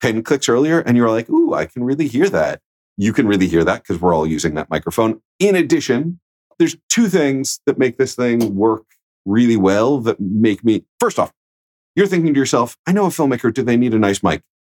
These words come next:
Yes, for a couple reasons. One, even if they're not hosting a podcast, every time they promote a project, they should be a podcast guest.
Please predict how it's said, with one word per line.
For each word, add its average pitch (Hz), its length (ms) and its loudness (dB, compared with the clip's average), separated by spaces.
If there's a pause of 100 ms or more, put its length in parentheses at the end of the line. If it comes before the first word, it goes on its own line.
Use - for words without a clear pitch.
(320)
Yes, 165 480 0
for 139 160 -2
a 127 40 -2
couple 104 220 -2
reasons. 78 400 -6
One, 170 440 0
even 196 180 -4
if 190 100 0
they're 175 140 0
not 156 240 0 (400)
hosting 160 400 0
a 104 60 -2
podcast, 85 580 -2 (720)
every 165 180 -2
time 175 140 2
they 165 100 2
promote 135 320 0
a 117 60 -4
project, 104 500 -2
they 101 80 2
should 92 160 -6
be 98 80 0
a 87 60 -2
podcast 85 420 -6 (100)
guest. - 440 -10